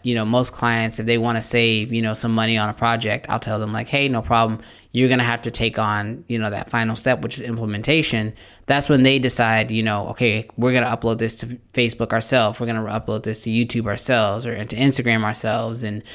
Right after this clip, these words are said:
sometimes that, like, sometimes they have somebody on hand that can do that. And I don't, you know, for me, it doesn't matter. Like,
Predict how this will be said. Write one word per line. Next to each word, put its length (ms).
sometimes 640
that, 260
like, 300
sometimes 380
they 120
have 260
somebody 460
on 240
hand 460
that 140
can 140
do 240
that. 280
And 380
I 200
don't, 380
you 140
know, 260
for 100
me, 140
it 40
doesn't 200
matter. 340
Like, 260